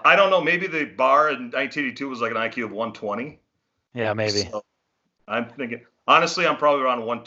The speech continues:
Speaker 1: I think I'm in the mid one twenties, one twenty-five, high one twenties.
Speaker 2: Yeah. I mean,
Speaker 1: That's
Speaker 2: and
Speaker 1: fun.
Speaker 2: who knows, and who knows the, the, the
Speaker 1: And does it matter? Does it
Speaker 2: Yeah.
Speaker 1: really matter?
Speaker 2: No, it doesn't, unless you just wanna bring it out at a party to be a prick. But,
Speaker 1: Yeah.
Speaker 2: um,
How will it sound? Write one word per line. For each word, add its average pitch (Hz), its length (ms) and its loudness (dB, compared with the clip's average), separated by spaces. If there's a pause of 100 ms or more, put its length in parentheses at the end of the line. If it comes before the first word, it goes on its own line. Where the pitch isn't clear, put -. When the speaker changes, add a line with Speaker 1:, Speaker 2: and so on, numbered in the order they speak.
Speaker 1:
I 117 100 -8
think 123 120 -4
I'm 117 140 -4
in 113 60 -6
the 110 80 -6
mid 107 200 -6
one 101 220 -10
twenties, 98 320 -14
one 98 120 -12
twenty-five, 95 520 -6
high 95 140 -4
one 92 180 -8
twenties. 90 400 -16 (240)
Speaker 2:
Yeah. 113 280 6 (680)
I - 60 4
mean, 151 140 8
Speaker 1:
That's 170 120 4
Speaker 2:
and 180 140 4
Speaker 1:
fun. 190 80 6
Speaker 2:
who 220 60 10
knows, 175 300 10
and 160 140 -2
who 170 100 2
knows 127 320 4
the, 107 300 -4
the, 120 160 -16 (120)
the - 200 -8
Speaker 1:
And 160 100 0
does 185 200 6
it - 100 2
matter? 131 560 2 (100)
Does 143 160 -6
it 147 40 0
Speaker 2:
Yeah. 143 100 8
Speaker 1:
really 135 160 2
matter? 95 200 -8 (380)
Speaker 2:
No, 202 300 4
it 196 120 -4
doesn't, 156 420 0
unless 139 300 -6
you 143 60 -12
just 127 180 -12
wanna 131 160 -6
bring 127 160 -4
it 127 60 -4
out 123 140 0
at 110 60 -6
a 104 40 -8
party 123 340 0
to 110 60 -8
be 101 100 -8
a 98 40 -8
prick. - 460 -12 (100)
But, 110 160 -4 (280)
Speaker 1:
Yeah. - 180 -12 (300)
Speaker 2:
um, 117 200 -2